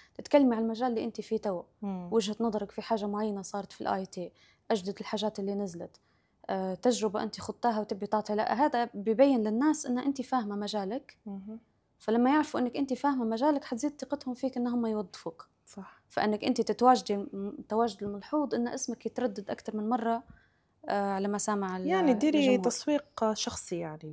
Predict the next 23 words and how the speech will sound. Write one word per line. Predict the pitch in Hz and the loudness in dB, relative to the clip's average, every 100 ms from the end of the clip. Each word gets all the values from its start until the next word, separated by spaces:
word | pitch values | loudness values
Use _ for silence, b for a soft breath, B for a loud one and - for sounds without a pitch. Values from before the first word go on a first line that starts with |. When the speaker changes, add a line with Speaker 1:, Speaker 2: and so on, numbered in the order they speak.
| 165 | -8
Speaker 2:
لنفسك. | 180 196 | -4 2
Speaker 1:
بالضبط، | 214 190 175 - | 2 2 -2 -4
Speaker 2:
إيه، | 208 185 208 | -8 -6 -6
Speaker 1:
هذه | 196 | -2
Speaker 2:
إيه. | 202 | -2
Speaker 1:
هي، | 185 165 | -2 -4
لكن | 185 220 | -2 -2
يكون | 220 302 277 | 4 4 4
في | - | 2
حدود | - 302 262 | 0 2 6
الوظيفة، | 269 240 233 - - 202 | 6 8 4 2 -10 -4
Speaker 2:
مم، | 208 | -2
Speaker 1:
مش | 220 226 | -2 0
إنك | 226 | 0
Speaker 2:
مم. | 190 | 0
Speaker 1:
أنت | 240 208 | -2 -2
انتشرتي | 220 - 226 - | -4 -2 -2 -2
هيك | 214 208 | -4 -4
وخلاص | 202 214 208 190 | -2 2 2 0
Speaker 2:
صح. | - | -4
Speaker 1:
كإطار | 185 180 - 196 180 | -4 -4 -2 -4 -4
الجدل. | 170 170 185 | -8 -8 -4
فهي | 220 240 190 | -2 -2 -2